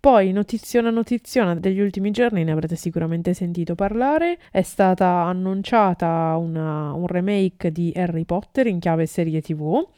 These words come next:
in cui sembra che collaborerà anche la cara J K Rowling. Ogni stagione sarà un libro, quindi dovremmo tecnicamente avere sette stagioni.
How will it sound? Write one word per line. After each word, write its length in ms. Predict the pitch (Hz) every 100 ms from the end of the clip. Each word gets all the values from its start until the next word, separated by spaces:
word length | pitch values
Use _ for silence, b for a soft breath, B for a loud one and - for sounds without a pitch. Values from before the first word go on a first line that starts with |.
| -
in 160 | 214 214
cui 160 | 254
sembra 520 | - 185 170 170 202 254 B B _
che 100 | 185
collaborerà 600 | 185 165 170 220 254 170
anche 340 | 151 156 151
la 100 | 160
cara 240 | 160 160 160
J 240 | 160 156
K 200 | - 156
Rowling. 600 | 156 156 156 160 165 175 185 _
Ogni 260 | - 196 196
stagione 880 | - 196 185 220 175 165 156 143 - _
sarà 420 | - 165 165 156 - - _ -
un 220 | 196 165
libro, 640 | 156 156 160 247 392 _ _ -
quindi 400 | - 165 156 147 - B B B B
dovremmo 500 | - 175 175 165 165
tecnicamente 680 | - 190 175 175 180 170 165
avere 420 | 160 170 160 156 -
sette 380 | - 160 - 156
stagioni. 680 | - 302 156 151 160 151